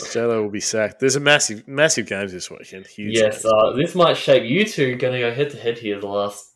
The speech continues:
Speaker 2: two months to get these, the, the winner of the tipping crown, and it all starts on Thursday night this
Speaker 1: Ooh.
Speaker 2: week. The Swans and the Dogs. The Swans, for some reason, are coming into this game favourites, and I'm really not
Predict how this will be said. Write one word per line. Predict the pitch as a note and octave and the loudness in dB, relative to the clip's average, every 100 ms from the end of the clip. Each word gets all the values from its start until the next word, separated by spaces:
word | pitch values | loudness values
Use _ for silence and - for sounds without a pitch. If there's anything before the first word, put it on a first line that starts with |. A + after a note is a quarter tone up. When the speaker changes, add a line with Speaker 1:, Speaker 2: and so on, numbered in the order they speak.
| - | -12
Speaker 2:
two | A#2 G#2 | -8 -8
months | G#2 G#2 - - | -6 -8 -8 -8
to | |
get | G2+ F#2 | -6 -6
these, | G2+ G2+ - | -8 -12 -10
the, | G#2 F#2+ | -8 -8
the | G#2 | -8
winner | G#2 A2 | -8 -6
of | G#2 | -8
the | G2+ | -10
tipping | - A#2 G#2+ | -10 -10 -10
crown, | G#2 G#2 G2 G2 | -10 -8 -8 -8
and | G2+ | -6
it | A2+ | -2
all | D#3+ | -2
starts | E3 C3 G#2 | 0 -2 -2
on | A2 - | -6 -6
Thursday | A2 G#2 G2+ | -4 -4 -6
night | G2 | -8
this | - E4 D4+ | -4 -2 0
Speaker 1:
Ooh. | |
Speaker 2:
week. | - G#2 - | -2 -4 -8
The | - | -18
Swans | - C#3 F3 A3+ A#3+ - | -6 2 4 4 0 -6
and | B2+ B2 | -6 -6
the | A2+ G#2 - | -10 -12 -4
Dogs. | A#2+ C3+ C3+ | 0 2 0
The | B2 | -8
Swans, | - E3 A#3+ B3 | -8 -4 -4 -6
for | |
some | G#3 - E3+ | -6 -4 -2
reason, | G3+ B3 A#3 | -2 -2 -6
are | F3+ | -8
coming | E3+ E3 | -8 -8
into | E3+ D#3 | -8 -10
this | D3+ | -12
game | - D3+ C#3+ | -10 -10 -10
favourites, | - - D#3 F3+ A#3+ B3 | -8 -6 -6 -6 -10 -12
and | B2+ | -12
I'm | A#2 A2+ | -10 -10
really | C#3 F3 | -10 -8
not | A#2+ A#2 | -2 -4